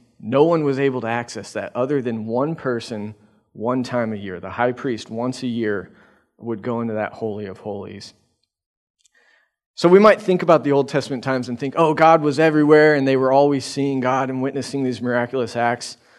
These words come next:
But probably most of the Jews in scriptural Old Testament times never saw any sort of miraculous event or, or, uh, supernatural type thing. They just kinda lived their lives without really encountering the presence of God like we get to today.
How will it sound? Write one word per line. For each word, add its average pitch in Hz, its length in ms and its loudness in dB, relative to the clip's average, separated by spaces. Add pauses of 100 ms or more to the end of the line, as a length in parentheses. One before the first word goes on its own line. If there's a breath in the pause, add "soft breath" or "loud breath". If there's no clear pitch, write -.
(280 soft breath)
But 139 140 -4
probably 175 360 4
most 151 420 2
of 147 100 -6
the 131 100 0
Jews 131 500 -4 (540 soft breath)
in 127 120 -4
scriptural 139 760 2
Old 131 240 -2
Testament 123 440 -6
times 110 480 -4
never 127 360 -2
saw 127 260 0
any 120 240 -2
sort 120 300 -6
of 113 240 -10 (420 soft breath)
miraculous 120 580 -2
event 113 380 -8
or, 101 200 -8
or, 101 460 -10
uh, 107 140 -10
supernatural 113 1040 -6 (460 soft breath)
type 120 240 -2
thing. 120 180 -6
They 113 120 -8
just 123 180 -8
kinda 127 180 -4
lived 127 240 -4
their 131 160 0
lives 120 560 0 (420 soft breath)
without 123 400 0
really 123 440 0 (340)
encountering 127 560 -4
the 113 80 -4
presence 120 400 -4
of 104 120 -20
God 107 260 -4
like 95 180 -14
we 107 140 -14
get 113 220 -12
to 104 140 -14
today. 101 500 -16